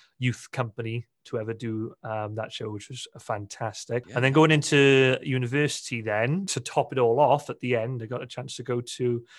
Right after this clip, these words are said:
Speaker 1: uh, America, um, as briefly mentioned earlier.
Speaker 2: Yeah.
Speaker 1: Uh, went to North Carolina, studied there, and, um, and really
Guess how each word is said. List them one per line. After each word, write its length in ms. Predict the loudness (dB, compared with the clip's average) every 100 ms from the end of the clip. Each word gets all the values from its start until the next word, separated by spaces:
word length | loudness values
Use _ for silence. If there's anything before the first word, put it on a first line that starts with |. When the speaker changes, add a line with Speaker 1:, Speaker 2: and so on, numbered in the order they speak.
| -20 _ _
Speaker 1:
uh, 240 | 0 2 2
America, 640 | 2 4 4 4 2 2 -2
um, 540 | -6 -4 -2 -4 -6 -6
as 120 | -6
briefly 260 | -4 -6 -6
mentioned 320 | -10 -10 -8
earlier. 460 | -4 0 2 2 0 -10 -20 _
Speaker 2:
Yeah. 420 | -4 0 2 2 2
Speaker 1:
Uh, 40 |
went 140 | 0 -4
to 120 | -4
North 240 | -4 -4
Carolina, 600 | -4 0 2 2 2 0 -2
studied 400 | -10 -6 -6 -2
there, 320 | 0 2 2
and, 340 | 0 -4 -8
um, 600 | -4 0 2 4 2 -2 -8 _ -18 -18 _
and 240 | -6 -4 -6 -10
really 500 | -2 0 2 0 -4